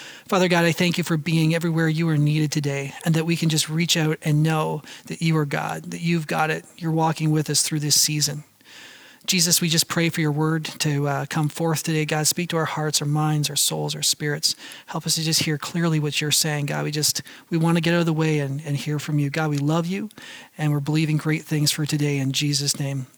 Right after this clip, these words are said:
amen. You know, when we're on a journey,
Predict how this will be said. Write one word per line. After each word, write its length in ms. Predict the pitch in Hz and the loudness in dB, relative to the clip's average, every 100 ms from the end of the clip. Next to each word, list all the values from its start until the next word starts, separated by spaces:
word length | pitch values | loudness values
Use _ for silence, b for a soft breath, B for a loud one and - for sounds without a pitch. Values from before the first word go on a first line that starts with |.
| - | -4
amen. 420 | 143 143 135 127 127 - _ _ _ _ - _ _ _ - _ _ _ _ _ _ _ _ _ _ b b b b b b _ _ _ _ b b b b b b b b b b b b b | 0 2 0 -4 -12 -18 _ _ _ _ -20 _ _ _ -20 _ _ _ _ _ _ _ _ _ _ b b b b b b _ _ _ _ b b b b b b b b b b b b b
You 100 | 202 | 4
know, 100 | 214 | 6
when 140 | 208 208 | 6 6
we're 160 | 294 | 6
on 80 | 254 | 4
a 60 | 170 | 4
journey, 580 | 139 175 170 139 127 | 2 4 4 2 0